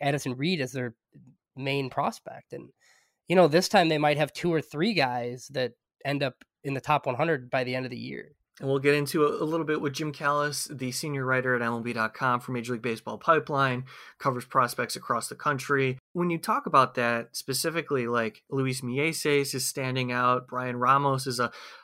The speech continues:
Speaker 2: a walking highlight reel, and Jose Rodriguez is standing out as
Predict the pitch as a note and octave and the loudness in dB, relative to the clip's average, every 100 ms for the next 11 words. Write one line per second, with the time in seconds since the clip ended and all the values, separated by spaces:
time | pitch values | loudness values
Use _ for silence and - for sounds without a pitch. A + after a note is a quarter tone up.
0 | - E3+ A2+ B2 C3+ C3 C3+ C3 B2 C3+ | -14 -12 -10 -2 0 2 0 -4 2 4
1 | C3+ C3 B2+ C3 C3 B2 C3 A#2 C#3+ C#3 | 6 4 2 0 0 2 2 0 -2 0
2 | C3+ B2 A2+ C#3+ D3 C#3 C3 - C#3+ C3+ | 2 0 0 -2 0 0 -2 -4 -2 -2
3 | C3+ C3 B2+ C3 C3 - - - C3 B2+ | 0 4 6 4 0 -18 -20 -4 0 2
4 | C3 B2 | 2 -2